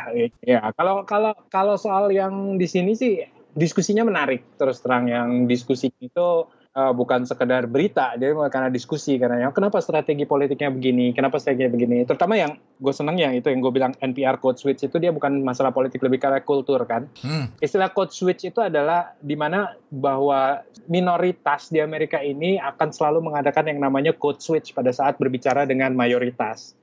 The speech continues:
Speaker 1: Jadi kalau istilah code switch adalah kalau kita dengan keluarga,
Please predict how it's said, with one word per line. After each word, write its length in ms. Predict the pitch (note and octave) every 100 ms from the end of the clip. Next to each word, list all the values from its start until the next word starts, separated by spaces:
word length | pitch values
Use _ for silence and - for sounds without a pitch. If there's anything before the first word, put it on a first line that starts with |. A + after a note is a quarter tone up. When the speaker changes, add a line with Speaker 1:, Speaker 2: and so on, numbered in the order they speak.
| _
Speaker 1:
Jadi 160 | C#3 C#3
kalau 640 | C#3+ C#3 C#3 C3+ C3+ - -
istilah 320 | C3 D#3 D3
code 240 | D3 D#3
switch 240 | - F#3 F3
adalah 240 | D3 E3
kalau 160 | E3 C#3+
kita 160 | F3
dengan 240 | G#3+ D#3 D3
keluarga, 720 | D3 C3+ B2+ A#2+ B2+ C3+ -